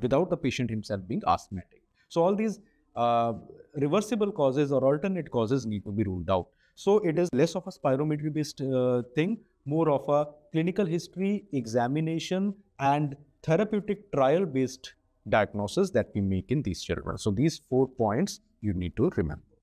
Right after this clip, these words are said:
So, uh, the guidelines also talk about what are the features when you will be talking about when you should be taking history and examination. So when you're talking about cough, you should ask about a recurrent or persistent non-productive cough that may be worse at night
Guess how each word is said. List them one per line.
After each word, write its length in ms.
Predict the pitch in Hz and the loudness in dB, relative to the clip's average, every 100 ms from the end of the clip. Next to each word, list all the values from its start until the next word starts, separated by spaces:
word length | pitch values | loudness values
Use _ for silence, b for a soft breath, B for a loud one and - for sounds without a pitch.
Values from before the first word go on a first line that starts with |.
| _ | _
So, 440 | - 156 - 233 - | -2 2 2 0 -4
uh, 280 | 135 131 127 - - | 2 2 2 -4 -6
the 240 | 143 120 | -2 0
guidelines 520 | 123 143 156 175 185 | 0 2 2 2 0
also 220 | 151 156 175 | -2 -2 -2
talk 260 | 147 135 | -2 -2
about 340 | 147 143 160 156 | 0 2 0 0
what 200 | 123 123 | 0 0
are 80 | 139 | 0
the 120 | 147 | -2
features 640 | - - 170 202 196 190 139 | -4 -2 0 0 0 -2 -2
when 200 | 135 139 | 0 2
you 160 | 139 | 2
will 140 | 135 135 | 0 0
be 120 | 139 | 0
talking 340 | 139 120 143 | -2 -2 -4
about 160 | 143 143 | -2 0
when 160 | 131 120 | 0 0
you 140 | 123 | -4
should 240 | - 120 | -2 -2
be 80 | 120 | 0
taking 280 | 117 110 120 | -2 -4 -4
history 440 | 120 165 - 175 | -4 -4 -2 0
and 120 | 156 147 | 2 0
examination. 760 | 131 131 131 147 165 190 220 b b b | 0 0 0 -2 -2 -2 -2 b b b
So 200 | - 160 | 0 2
when 160 | 160 | 4
you're 120 | 165 165 | 2 2
talking 300 | 180 180 226 | 2 2 0
about 300 | 214 226 - | 0 -2 2
cough, 320 | 131 151 - _ - | 2 2 -4 _ 0
you 100 | 151 | 2
should 240 | 175 170 147 | 2 0 2
ask 300 | 131 190 - | 2 2 0
about 340 | 156 156 160 B B | 2 2 2 B B
a 60 | 123 | -4
recurrent 440 | 127 160 208 226 208 | -2 0 0 0 0
or 80 | |
persistent 720 | 190 - - 190 - - 214 214 | 0 -2 0 -4 -4 0 0 0
non-productive 880 | 135 131 170 226 196 160 - 139 - | -2 0 0 0 0 0 2 -2 -2
cough 300 | 117 143 135 | -2 -2 2
that 220 | 127 127 | 0 2
may 80 | 139 | -2
be 140 | 147 | -2
worse 320 | 113 147 208 | 0 0 2
at 160 | 269 208 | 0 0
night 320 | 139 143 214 | 2 2 0